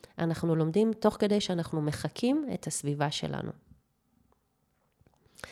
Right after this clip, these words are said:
והסיבה שהזכרתי את זה הייתה כדי להאיר את תשומת לבכם, שיש להרגיש אשמה בעצמנו, ויש גם לגרום לאחרים להרגיש אשמים.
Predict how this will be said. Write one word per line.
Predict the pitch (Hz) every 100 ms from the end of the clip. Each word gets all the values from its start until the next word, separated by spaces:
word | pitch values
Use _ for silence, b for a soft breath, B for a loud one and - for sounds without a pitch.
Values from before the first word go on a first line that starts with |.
| B B B
והסיבה | 147 143 156 214
שהזכרתי | 254 208 160 226 254 269 269
את |
זה | 262
הייתה | 214 - 233
כדי | 226 165 160
להאיר | 147 151 - 240
את | 240
תשומת | - 208 220
לבכם, | 175 - - 151 208 - B B B
שיש | - - 208 247 226 - - _
להרגיש | 170 160 160 180 170
אשמה | - 160
בעצמנו, | 143 127 - 127 131 190 339 _ _ - -
ויש | 143 151 226 247 190
גם | 220 240 247 254 B B
לגרום | 170 147 143 185 208
לאחרים | 190 170 - 165 208
להרגיש | 175 143 139 147 151
אשמים. | - 131 127 123